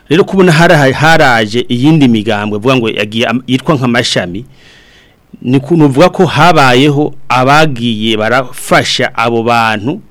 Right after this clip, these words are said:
ariko akica urugo karuva indani. Hariho aba-, abari indani, hariho n'abaje bava inyuma kugira ngo basambure umugambwe Sahwanya Frodebu. Urumva rero, ni kuvuga ko nubwo byashitse,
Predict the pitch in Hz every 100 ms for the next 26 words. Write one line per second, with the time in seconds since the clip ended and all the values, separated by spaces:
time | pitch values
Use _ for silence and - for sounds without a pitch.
0 | - - 180 - 131 156 - - 156 117
1 | 101 110 127 139 107 104 123 175 196 -
2 | 127 - - - 117 120 170 202 185 190
3 | 226 240 233 285 - - - - 170 240
4 | 190 165 175 135 151 143 117 113 110 104
5 | 131 120 104 95 104 110 120 104 - 107
6 | 98 98 - 98 107 95 87 82 80 _
7 | _ - 120 - - 135 147 123 110 135
8 | 147 - - - - 131 - 147 156 147
9 | 147 - 156 - 139 147 143 117 135 143
10 | - 151 - 139